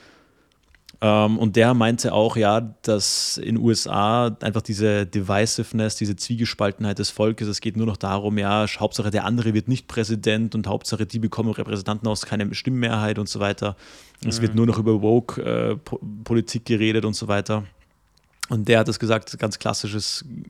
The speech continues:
Speaker 1: gesellschaftswissenschaftliches, nichts Verrücktes, aber wir haben einfach keinen gemeinsamen Feind. So, und der ist davon ausgegangen,
Speaker 2: Mhm.
Speaker 1: so, wenn du zurückdenkst, nine eleven, da war davor ja auch, glaub ich, das, die schwierigste Wahl gewesen: Bush versus, wer war das?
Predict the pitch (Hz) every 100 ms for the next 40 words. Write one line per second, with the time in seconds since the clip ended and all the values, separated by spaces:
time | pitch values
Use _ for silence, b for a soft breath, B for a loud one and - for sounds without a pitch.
0 | 120 - - 117 104 110 - 117 107 107
1 | 104 - 110 - - 107 113 120 110 104
2 | 104 98 B B B B B - 143 160
3 | 113 120 110 - 113 113 110 107 110 110
4 | - 107 110 101 - - _ _ - -
5 | 107 104 110 113 117 117 117 - 110 110
6 | 104 110 107 107 113 113 113 - 110 107
7 | 104 107 110 110 B B B B B -
8 | 101 104 104 107 110 107 - 104 - 110
9 | 104 117 107 - 113 131 127 - 113 110
10 | 98 107 98 - - 104 - 110 127 131
11 | - 107 92 104 127 123 123 117 120 -
12 | 123 - 107 107 107 107 101 113 123 123
13 | -